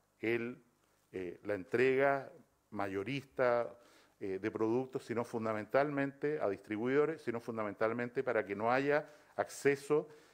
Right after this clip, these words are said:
de personas que van a hacer una compra, eh, para su casa a estos lugares, más bien los tengan que hacer, eh, cerca de su almacén, eh, de, eh, barrio.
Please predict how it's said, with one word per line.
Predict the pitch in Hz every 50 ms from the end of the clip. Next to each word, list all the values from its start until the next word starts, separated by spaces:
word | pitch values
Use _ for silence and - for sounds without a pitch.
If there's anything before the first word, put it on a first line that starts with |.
| _ _ _
de | 104 101 127 127 131 139 143 - - -
personas | - 110 107 - - - 165 175 156 143 143 147 147 -
que | - - 113
van | 110 117 117
a | 117
hacer | 113 - 120 117 113
una | 113 107 104 -
compra, | 117 120 120 123 - - 131 131 131 131 131 -
eh, | 104 104 95 92
para | 92 - - 101 95 95
su | - - - 131 131 139 135 131
casa | - 127 123 123 - - 127 131 - - - - - _ _ -
a | 104 113
estos | 110 - - 120
lugares, | 113 113 107 101 107 110 110 120 104
más | 110 104 95
bien | 104 104 101
los | 98 -
tengan | - 104 104 104 101
que | - -
hacer, | 95 - - 104 101 101 - - - - - - _ _ _ _ _ _
eh, | - 95 92
cerca | - - - 110 - - - 110 104
de | 98 95
su | - - 113 110 110 113 -
almacén, | 110 104 101 95 95 95 - - 104 104 107 110 - -
eh, | 107 101 92 87 90 - - _ _ _ _
de, | - 101 101 98 98 98 - - - - -
eh, | 101 95 92 95 - -
barrio. | 104 98 95 90 82 - - -